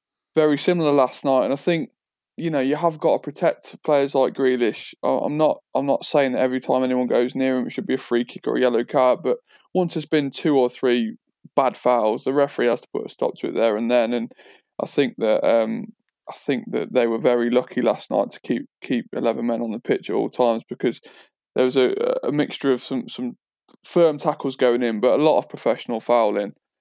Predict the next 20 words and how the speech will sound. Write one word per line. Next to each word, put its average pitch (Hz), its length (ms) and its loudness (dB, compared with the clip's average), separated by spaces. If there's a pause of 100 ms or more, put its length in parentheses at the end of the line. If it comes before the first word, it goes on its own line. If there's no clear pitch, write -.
(180)
And, 120 240 -2
uh, 117 240 2
it - 140 -4
can 143 180 -2
get 127 200 0
quite 101 220 0
frustrating 107 520 -2
at - 100 -12
times 117 320 0
to 135 100 -6
watch. 110 380 0
And 120 100 -6
I, 113 40 -6
I - 200 -10
can't 131 200 -4
imagine 123 260 -2
what 110 80 -4
it's - 120 -12
like 117 200 0
being 117 300 -2